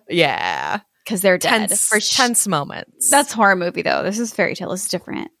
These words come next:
Speaker 2: Or folk tale, rather. I'm still very nervous. I'm on the edge of my seat.
Speaker 1: "Ah," her husband said, "this is a place we can spend the night. It's a long walk to the nearest village." The woman did not like the look of the place.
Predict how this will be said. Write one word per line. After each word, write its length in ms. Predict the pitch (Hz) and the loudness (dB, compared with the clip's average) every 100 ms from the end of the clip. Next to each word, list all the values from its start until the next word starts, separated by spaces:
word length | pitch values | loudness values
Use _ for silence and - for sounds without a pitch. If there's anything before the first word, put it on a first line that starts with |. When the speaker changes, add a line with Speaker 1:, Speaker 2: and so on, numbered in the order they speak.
| - | -4
Speaker 2:
Or 80 | |
folk 300 | 202 208 185 | 0 2 0
tale, 260 | - - - | -2 -8 -4
rather. 400 | 78 78 104 247 _ _ _ _ _ _ _ _ _ _ _ _ _ _ _ - | -4 -4 -6 -8 _ _ _ _ _ _ _ _ _ _ _ _ _ _ _ -6
I'm 140 | - | 0
still 240 | 220 - 226 | 0 4 4
very 260 | 190 185 175 | 6 4 2
nervous. 460 | 170 - - 208 | -2 -2 0 0
I'm 100 | 220 | 0
on 80 | 208 | -2
the 100 | 208 | 0
edge 140 | 190 170 | 0 -2
of 80 | |
my 80 | - | -8
seat. 240 | - - _ _ _ _ _ _ _ - | -12 -14 _ _ _ _ _ _ _ 2
Speaker 1:
"Ah," 420 | 254 311 277 196 | 6 8 8 6
her 160 | 190 196 | 4 4
husband 420 | 185 165 170 165 | 4 2 0 0
said, 320 | - 151 143 - - - | 0 0 0 -8 -12 -2
"this 160 | 587 | 0
is 100 | - | 2
a 60 | 277 | 0
place 340 | - 190 175 | 4 4 4
we 80 | - | 2
can 160 | 180 180 | -2 0
spend 300 | - 190 190 | 2 2 2
the 60 | 190 | 2
night. 360 | 190 262 - - | 4 2 0 -4
It's 160 | 202 | 0
a 40 | 208 | 0
long 600 | 180 160 208 - 214 190 | 0 0 2 6 6 4
walk 340 | 165 170 139 - | 4 4 2 -2
to 120 | 214 | -4
the 80 | 175 | -2
nearest 400 | 175 156 143 - | -2 -2 -4 -6
village." 480 | 143 113 143 - - _ _ - - - _ _ _ _ _ _ _ _ _ _ | -8 -8 -8 -10 -10 _ _ -20 -20 -20 _ _ _ _ _ _ _ _ _ _
The 60 | 220 | 4
woman 420 | 233 262 294 285 - 180 | 6 6 4 2 -6 -8
did 320 | 160 208 226 | 4 6 6
not 440 | 196 185 156 131 160 | 4 2 2 0 0
like 260 | 160 143 - | 0 0 -4
the 60 | |
look 220 | 156 160 | -2 -2
of 80 | 156 | -4
the 80 | 143 | -8
place. 560 | 139 135 131 - - | -8 -8 -6 -6 -6